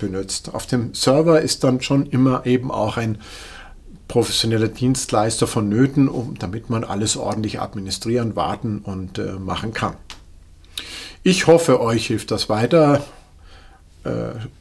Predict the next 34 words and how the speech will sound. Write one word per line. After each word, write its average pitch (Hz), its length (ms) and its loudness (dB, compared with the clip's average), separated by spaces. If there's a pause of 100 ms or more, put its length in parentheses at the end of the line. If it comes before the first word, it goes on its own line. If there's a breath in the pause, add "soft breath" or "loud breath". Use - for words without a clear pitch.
(140)
ich 143 180 -2
hoffe, - 280 4
euch - 160 2
hilft 160 200 6
das, 151 180 2
Entschuldigung, 123 420 4 (880 loud breath)
weiter 131 360 4
spannende 110 360 0
Lösungen 135 420 6
zu 117 140 -4
bauen. 196 360 4 (580 loud breath)
Wohlgemerkt, 131 760 4 (880 loud breath)
die, 113 320 4
äh, - 340 -4
Claris 131 520 4
FileMaker 135 720 4
Cloud, 123 460 6
Claris 127 340 4
Cloud, 120 300 2
FileMaker 120 340 2
Cloud, 113 320 2
ich, - 320 -8
ich, - 240 -8
ich 135 140 -4
werde 120 140 2
damit 110 220 0
immer 123 200 0
durcheinander 120 480 2
kommen, 127 260 0
jetzt 120 180 -2
bis 120 160 -4
auf - 340 -4
einige 117 520 -4
Zeit, 131 320 -2